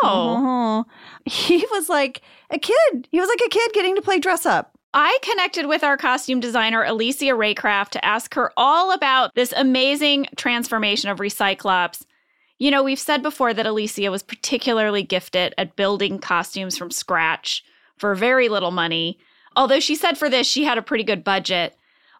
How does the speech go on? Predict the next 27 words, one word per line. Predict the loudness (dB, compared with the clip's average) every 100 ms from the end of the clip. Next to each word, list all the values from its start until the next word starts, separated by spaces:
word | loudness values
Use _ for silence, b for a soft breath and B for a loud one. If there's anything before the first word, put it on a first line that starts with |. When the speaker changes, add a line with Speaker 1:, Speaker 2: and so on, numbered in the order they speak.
| _
Speaker 2:
But | 0 0 -2 _
I | -2 0
found | 0 0 2 2 2
out | 2 -2 _ _ _
she | -4 0 2 2
worked | 2 2 0 -2 -14 -18 _ _
in | 2 4
the | 2
theater. | 0 0 2 2 0 -4 -12 _ _
And | 0 0
this | 0
is | -2 0
why | 0
she | 0 -2
was | -2 -2
so | -2
talented | 0 0 0 0 -2 -2
at | 0
building | 0 2 0
these | -2
costumes. | 0 0 0 -4 -2
She | -2 2
worked | 2 0
for | -4
Blue | -4 -2 2
Man | 2 2
Group, | 0 0 -2